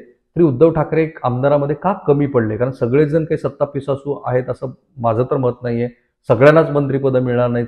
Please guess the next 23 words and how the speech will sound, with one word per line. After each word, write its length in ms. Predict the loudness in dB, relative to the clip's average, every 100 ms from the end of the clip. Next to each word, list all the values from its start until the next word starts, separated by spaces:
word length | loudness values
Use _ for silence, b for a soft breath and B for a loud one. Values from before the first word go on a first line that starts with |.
| -6
सगळ्यांनाच 400 | -4 0 0 -2
मुख्यमंत्रीपद 680 | -14 -10 -8 -6 -8 0 0 0 b b b 4
हवं 140 | 8
आहे 200 | 8 8
अशातलाही 480 | 2 2 0 2 0
भाग 160 | -2 -8
नाही. 120 | -10 _ _ _ _ -8
आणि 100 | 0
त्याहून 300 | 4 6 4
सगळ्यात 280 | 4 2
महत्त्वाचा 440 | 4 2 0 0 -2
प्रश्न 300 | -4 -8 -16 -20 _ _ _ _ _ _ _ _ _
की 60 | -4
तुमच्या 340 | -2 0 0
पक्षातले 560 | 0 -2 -4 -6 -8 -10 -14 _ _ _ _ _
एवढे 260 | 2 4 4
आमदार 480 | 4 2 2 2 0 -12 _ _ _ _ _ _
आणि 140 | -4 0
एवढे 260 | 2 4 2
खासदार 360 | 0 -2 -2 -4 -6 -20 _ _ _ _ _
हे 140 | 0
सत्ता 560 | 0 -2 -4 -2 -4 -2
असताना 520 | -4 -4 -2 -2 -2